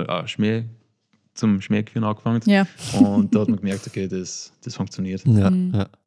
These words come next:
Speaker 2: Arg. Wie lange warst du insgesamt bei Böcklin?
Speaker 1: Das waren drei Monate.
Speaker 2: Ah ja.
Speaker 3: Mhm.
Speaker 1: Ja, alles, alles von Anfang der Lese bis, äh, kurz vor Weihnachten alles durchgemacht.
Speaker 2: Mhm.
Speaker 3: Mhm. Cool.
Speaker 1: Cool.
Speaker 3: Das ist schon ein Riesenunterschied, ne, dass du vorher auf tausend, zweitausend Hektar quasi,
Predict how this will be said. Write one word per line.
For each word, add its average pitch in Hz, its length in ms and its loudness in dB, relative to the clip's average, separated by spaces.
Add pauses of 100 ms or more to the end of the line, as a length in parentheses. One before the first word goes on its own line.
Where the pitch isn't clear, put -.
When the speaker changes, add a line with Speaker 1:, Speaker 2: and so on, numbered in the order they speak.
(280)
Speaker 2:
Arg. 180 360 0
Wie 196 100 6
lange 196 200 2
warst 175 200 -6
du 208 60 -10
insgesamt 196 360 -4
bei 196 240 -2
Böcklin? 240 320 -2 (460)
Speaker 1:
Das 117 100 2
waren 110 180 2
drei 101 260 -2
Monate. 135 400 0 (300)
Speaker 2:
Ah 240 160 6
ja. 208 80 4
Speaker 3:
Mhm. 131 300 0 (580)
Speaker 1:
Ja, 147 300 2
alles, 113 220 -4 (180)
alles 113 320 -2
von 107 440 0
Anfang 113 280 -4
der 110 120 -2
Lese 110 160 -4
bis, 110 440 -2
äh, 107 500 0
kurz - 200 -8
vor 110 80 0
Weihnachten 107 320 -2
alles 104 160 -2
durchgemacht. 104 420 -6 (100)
Speaker 2:
Mhm. 226 100 2
Speaker 3:
Mhm. 104 440 -2 (100)
Cool. 104 220 2
Speaker 1:
Cool. 104 140 -4 (320)
Speaker 3:
Das 95 80 0
ist - 60 -4
schon 101 100 2
ein 92 120 0
Riesenunterschied, 101 920 -2
ne, 98 100 -2
dass 95 160 -6
du - 80 -20
vorher 98 480 -2
auf 95 240 -8 (520)
tausend, 104 420 -2
zweitausend 107 640 -2
Hektar 120 400 -2
quasi, 117 400 -4